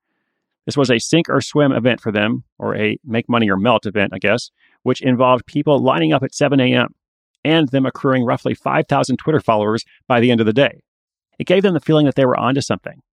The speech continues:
especially as the posts and mentions began to flood their feed, including a write-up in the New York Times that went viral. It's now been nearly a decade since that write-up, and Natasha and Freya have since built Cool House into a multi-million dollar ice cream empire without investing much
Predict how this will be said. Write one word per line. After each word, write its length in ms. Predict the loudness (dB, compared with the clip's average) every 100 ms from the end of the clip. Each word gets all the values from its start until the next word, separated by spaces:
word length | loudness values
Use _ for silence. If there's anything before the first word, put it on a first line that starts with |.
| _
especially 460 | -6 -4 -2 -2
as 80 | -4
the 80 | -6
posts 380 | -4 -2 -2 -4
and 160 | -4
mentions 360 | -2 -2 -4 -4
began 320 | -8 -6 -4
to 80 | -4
flood 240 | 0 0 0
their 120 | -2
feed, 280 | -2 -4 -6 _ _ _ _
including 300 | -2 2 2
a 100 | 2
write-up 360 | 0 2 2 0
in 100 | -2
the 80 | 0
New 60 |
York 160 | 0 -2
Times 400 | 0 0 0 -2 -8
that 100 | -8
went 160 | -6
viral. 300 | -2 0 -2 -6 _ _ _ _ _ _ _ _
It's 160 | -10 -2
now 160 | 2 2
been 160 | 2
nearly 240 | 2 2 2
a 60 |
decade 480 | 2 -2 0 -4 -4
since 180 | -6 -4
that 160 | -4
write-up, 400 | 0 -2 -2 _ _ _ _ -8
and 80 |
Natasha 440 | -8 -4 -2 0 0
and 140 | 0
Freya 260 | 0 2 2
have 120 | 0
since 260 | -2 -4 -2
built 280 | -4 -4
Cool 240 | -4 0 2
House 280 | 0 -2 -4
into 240 | -6 -2 -2
a 80 |
multi-million 720 | 0 0 0 0 0 0 0 2
dollar 300 | 2 0 -2
ice 220 | -2 -2
cream 240 | -4 -4 -2
empire 360 | -2 0 -2 -4 _ _ _ _ -4
without 300 | 0 2 2
investing 460 | 0 -2 -2 -4
much 240 | -4 -6